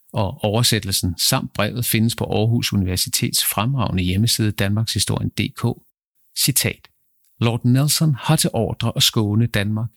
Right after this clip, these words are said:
når det ikke længere gør modstand. Men dersom skydningen vedbliver fra dansk side, vil Lord Nelson være nødt til at sætte ild på alle de flådebatterier, han har erobret,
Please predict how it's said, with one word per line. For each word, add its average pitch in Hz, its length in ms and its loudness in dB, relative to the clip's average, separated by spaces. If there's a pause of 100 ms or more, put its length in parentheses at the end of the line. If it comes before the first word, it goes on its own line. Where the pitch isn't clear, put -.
(100)
når 131 120 4
det 139 100 4
ikke 104 260 2
længere 92 460 0
gør 117 140 2
modstand. 95 440 0 (440)
Men 95 80 0
dersom 90 360 0
skydningen 107 680 2
vedbliver 110 380 0
fra - 200 -8
dansk - 320 -4
side, 113 400 2 (320)
vil 139 100 4
Lord 151 240 4
Nelson 165 440 4
være 170 120 4
nødt 135 220 2
til 120 120 0
at 113 60 2
sætte 131 260 0
ild - 260 -2
på - 120 -4
alle 98 240 0
de 92 120 -4
flådebatterier, 117 840 0
han 127 180 4
har 135 100 2
erobret, 104 560 -2